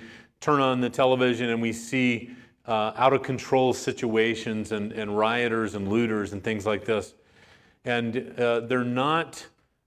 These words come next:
uh, th-, these in many cases are not, uh, criminal people who have been incarcerated in jails and suddenly let out or something like this. This, these are next-door neighbors and friends and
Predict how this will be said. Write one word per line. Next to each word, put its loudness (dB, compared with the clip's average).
uh, 2
th-, -2
these 4
in 2
many 4
cases 2
are 4
not, 0
uh, 0
criminal 4
people -2
who 4
have 6
been 0
incarcerated 2
in -2
jails 0
and 0
suddenly 2
let 6
out 4
or 2
something -4
like -2
this. -2
This, 0
these 0
are 6
next-door 2
neighbors 0
and -14
friends 0
and -8